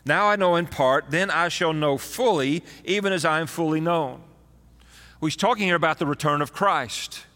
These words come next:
Until Christ's return, until we see him face to face, that it's like looking in a mirror and seeing the reflection. There may, may still be some questions, some doubts. We don't see the full disclosure, but one day we will.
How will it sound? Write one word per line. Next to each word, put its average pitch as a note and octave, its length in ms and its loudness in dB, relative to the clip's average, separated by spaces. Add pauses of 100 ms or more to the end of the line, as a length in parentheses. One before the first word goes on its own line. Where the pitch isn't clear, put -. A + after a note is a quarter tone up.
(1080)
Until G#3+ 400 0
Christ's G#3+ 440 -2
return, D3+ 800 -2 (160)
until G#3+ 260 0
we F#3+ 120 2
see G#3+ 300 -4
him F3+ 180 0
face E3+ 280 -2
to D#3 100 -6
face, G#3 320 -2 (320)
that F3 180 -2
it's - 120 -4
like E3 200 2
looking F#3 360 -2
in F3+ 120 0
a E3+ 40 0
mirror E3 680 -2 (680)
and A#2 80 -14
seeing F#3 340 0
the D#3+ 80 0
reflection. - 640 -2 (240)
There F#3+ 160 0
may, G3+ 400 2
may G#3+ 160 0
still F#3+ 220 -2
be F3+ 120 0
some F#3 180 -4
questions, E3+ 460 -4
some F3 140 -8
doubts. F#3+ 300 2 (280)
We F3 140 0
don't G3+ 240 2
see A3+ 320 -2
the G#3 100 0
full F#3+ 240 0
disclosure, F#3 680 -2 (320)
but - 160 2
one G#3+ 300 0
day F#3 200 4
we F3 220 0
will. D#3+ 560 2